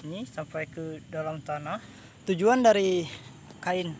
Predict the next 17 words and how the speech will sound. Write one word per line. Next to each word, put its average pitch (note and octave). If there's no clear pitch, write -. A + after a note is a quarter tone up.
atau F3+
waring E3+
ini A#3+
adalah F#3
untuk B3
mencegah G3+
masuknya F3+
hama G3
seperti D#3+
belalang, F#3
siput, F#3+
lintah E3+
darat, F#3+
jangkrik, F#3+
dan F3+
lain F3+
sebagainya. C#3+